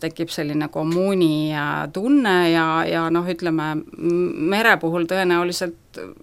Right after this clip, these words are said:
ma ei tea, kas ta on nagu rohkem tugevam kui mõnes teises valdkonnas, aga noh, mina võin küll öelda, et ma olen tänaseks selles, selles nii-öelda mere või mere juures olnud mingi kolmteist aastat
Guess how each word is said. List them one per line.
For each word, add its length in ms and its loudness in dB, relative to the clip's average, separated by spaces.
ma 220 0
ei 60 -4
tea, 200 6
kas 160 -4
ta 80 2
on 140 2
nagu 180 0
rohkem 400 -2
tugevam 480 -2
kui 120 -4
mõnes 280 0
teises 320 0
valdkonnas, 560 -6
aga 160 0
noh, 80 2
mina 240 2
võin 160 0
küll 160 -2
öelda, 300 -2
et 100 -8
ma 60 -4
olen 160 -4
tänaseks 480 -2
selles, 340 -6
selles 720 -2
nii-öelda 320 0
mere 340 4
või 160 -2
mere 320 2
juures 400 0
olnud 400 -2
mingi 480 -8
kolmteist 480 -2
aastat 540 -2